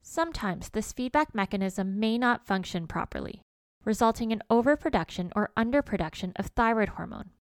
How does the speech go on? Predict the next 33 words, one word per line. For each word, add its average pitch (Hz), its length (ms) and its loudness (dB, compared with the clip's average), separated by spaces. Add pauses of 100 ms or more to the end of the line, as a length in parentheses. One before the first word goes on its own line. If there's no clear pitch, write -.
(920)
Thyrotoxicosis 269 1200 0
is - 100 -8
the 214 120 -2
clinical 269 480 -2
state - 400 -6
that - 180 -4
patients 240 440 -4
present 220 420 -4
with - 380 -10
when 190 100 -4
there's 190 240 -2 (140)
excess 269 480 0
thyroid 175 420 -2
hormone. - 480 -4 (1000)
Hyperthyroidism 208 1040 2
specifically 294 720 -2
refers 196 540 0
to - 100 -8
the 196 100 0
presence 185 440 -6
of 180 140 -6
this 170 120 -6
state - 400 -8 (140)
due 202 120 0
to - 140 -6 (140)
overproduction 240 760 0
of 185 100 -6
thyroid 165 360 -6
hormones 165 540 -8
from 175 180 -4
the 185 80 -4
thyroid 202 460 -2
gland. - 340 -12